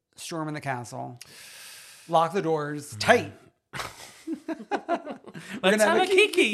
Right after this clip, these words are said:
Speaker 2: kiki. <laughs> Turkey lurkey time.
Speaker 1: Okay, okay. Uh, Winter House, I, this is what I gotta say. You cannot tell me Amanda Batula is main cast, <coughs> and I am watching three episodes when she's fucking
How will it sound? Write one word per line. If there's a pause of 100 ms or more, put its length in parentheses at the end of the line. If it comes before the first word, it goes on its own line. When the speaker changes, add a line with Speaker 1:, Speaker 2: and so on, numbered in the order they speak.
(100)
Speaker 2:
kiki. (360)
<laughs>
Turkey
lurkey
time. (420)
Speaker 1:
Okay,
okay. (840)
Uh, (180)
Winter
House, (160)
I, (100)
this
is
what
I
gotta
say. (1800)
You
cannot
tell
me (500)
Amanda
Batula
is
main
cast, (380)
<coughs>
and
I
am
watching
three
episodes
when
she's
fucking